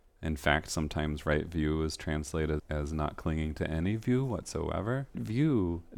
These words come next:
does understand that all things arise in an interconnected web of causes and conditions. Right view does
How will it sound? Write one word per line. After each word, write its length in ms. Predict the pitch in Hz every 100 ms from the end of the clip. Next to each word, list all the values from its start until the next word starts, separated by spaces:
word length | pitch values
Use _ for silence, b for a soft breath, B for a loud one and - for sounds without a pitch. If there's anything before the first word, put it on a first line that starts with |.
| 90
does 360 | 98 110 127
understand 1040 | 131 101 101 98 - - 131 127 87 80 -
that 200 | 87 85
all 500 | - 92 98 104 113 -
things 580 | - 104 92 92 90 -
arise 800 | 90 85 90 87 80 76 78 -
in 180 | 90 82
an 160 | 80
interconnected 880 | - 101 - 104 - 90 85 - 87
web 300 | - 80 78
of 160 | 80 -
causes 420 | - 76 78 73
and 60 | 78
conditions. 800 | 76 78 82 - 76 82 - - - - - _ - - _ - _ _ _ _ _ _ _ _ _ _ _ _ _ _ _ _ _ _ _ _ - - - -
Right 340 | 92 90 - - -
view 580 | 92 87 95 104 101 92
does 640 | 82 82 92 98 95 92